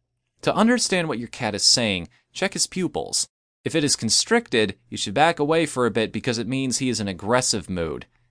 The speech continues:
Dilated pupils signify submissiveness and nervousness.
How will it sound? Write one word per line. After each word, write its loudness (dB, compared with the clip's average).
Dilated 4
pupils -2
signify -2
submissiveness -4
and -6
nervousness. -4